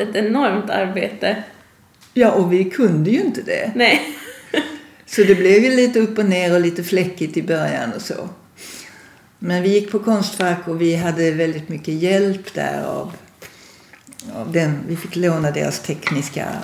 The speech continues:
Speaker 2: resurser. Och så gjorde vi collage och, eh, serier.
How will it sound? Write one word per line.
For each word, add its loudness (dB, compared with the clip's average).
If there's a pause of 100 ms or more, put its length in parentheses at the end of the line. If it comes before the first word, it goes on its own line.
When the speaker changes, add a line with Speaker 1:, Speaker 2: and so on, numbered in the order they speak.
(140)
Speaker 2:
resurser. -12
Och -12 (960)
så -4
gjorde 2
vi 0
collage 6
och, -6
eh, 0
serier. 2